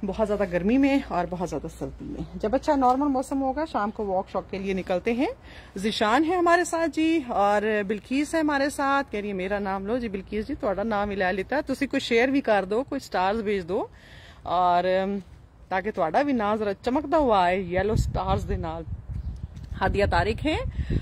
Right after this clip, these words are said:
आ, white चौन सा थोड़ा सा लाइट येलो। अच्छा, थोड़ा सा लाइट येलो है, मैं सोचे white कड़ा आ गया है।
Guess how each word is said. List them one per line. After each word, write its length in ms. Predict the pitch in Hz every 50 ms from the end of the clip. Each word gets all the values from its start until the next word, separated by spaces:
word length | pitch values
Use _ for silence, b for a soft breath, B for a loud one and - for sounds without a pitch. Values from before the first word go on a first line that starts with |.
| B B -
आ, 360 | 170 180 175 185 196 196 202
white 320 | 190 196 190 202 226 220
चौन 200 | - 220 214 214
सा 140 | 208 - 226
थोड़ा 360 | 220 - 214 208 214 233 254
सा 420 | 254 - - 247 220 220 226 226 226
लाइट 480 | 202 190 185 175 165 185 226 214 -
येलो। 360 | 220 196 190 170 156 165 175
अच्छा, 580 | 170 - 196 214 226 - - - 220 196 175 165 - -
थोड़ा 140 | 208 202
सा 120 | 196 - 190
लाइट 280 | 180 160 165 190 160
येलो 180 | 175 156 147 156
है, 200 | 175 208 226 247
मैं 120 | 233 220
सोचे 320 | 196 - - 151 - - 220
white 360 | 226 202 175 175 180 208 254 -
कड़ा 180 | 254 247 220
आ 140 | 196 175 160
गया 220 | 151 147 156 165 170
है। 80 | 185